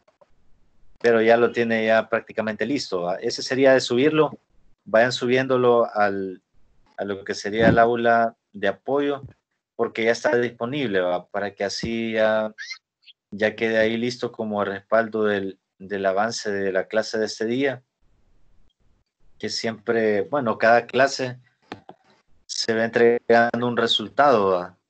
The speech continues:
Un resultado de lo que ustedes van trabajando. Murcia Santa María, buenos días. Eh, Sorto Cerón, Gabriela dice, eh, "Licenciado, ¿tenemos que, que subirlo aquí también o solo el aula virtual?"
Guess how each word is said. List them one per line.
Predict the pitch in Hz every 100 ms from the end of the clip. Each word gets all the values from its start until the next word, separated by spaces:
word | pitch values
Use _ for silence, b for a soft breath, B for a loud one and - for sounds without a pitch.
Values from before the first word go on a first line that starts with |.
| _ - -
Un | 110
resultado | 113 - 104 123
de | 123
lo | 113
que | 107
ustedes | 110 110
van | 107 107
trabajando. | 104 101 127 131 101 95 110
Murcia | 127 131 135
Santa | - 120
María, | 117 110 135 127
buenos | 117 104
días. | 104 147 147 147 - - - _ - _ -
Eh, | 110 110 104
Sorto | - 117 117 127
Cerón, | 113 120 117 127 127 - - _ _
Gabriela | - - 95 117 123 120
dice, | 117 - 117 117 117 -
eh, | 101 98 95
"Licenciado, | 98 107 - 120
¿tenemos | 117 110 117 120
que, | - 120 120 120 _ _ _ _ _
que | 110
subirlo | - 110 104 123 123 120
aquí | 113 - 139 143
también | 123 110 117 123 143 151 147 _ _
o | 110 101
solo | 120 117
el | 117
aula | 117 117 113
virtual?" | 110 107 - 135 123 98